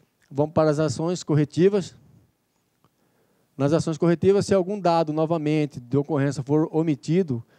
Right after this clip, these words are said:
que seja alcançado em tempo. Ah, vou ter que mudar o B O? Não muda o B O.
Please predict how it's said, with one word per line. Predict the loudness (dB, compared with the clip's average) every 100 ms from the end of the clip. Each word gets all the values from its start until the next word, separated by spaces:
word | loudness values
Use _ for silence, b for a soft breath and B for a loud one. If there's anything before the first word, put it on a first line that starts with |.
| _
que | 0 2
seja | 4 2
alcançado | 2 -2 -2 -2 -2
em | -4
tempo. | -2 0 0 -4 -16 _ _ -20 -14
Ah, | -4 0 0 0 -6 -18
vou | -6 -2
ter | 0
que | 0
mudar | 2 2
o | 2
B | 0
O? | -2 -8 -20 _ _ -8
Não | -4
muda | -2 0
o |
B | 2 2
O. | 2 -4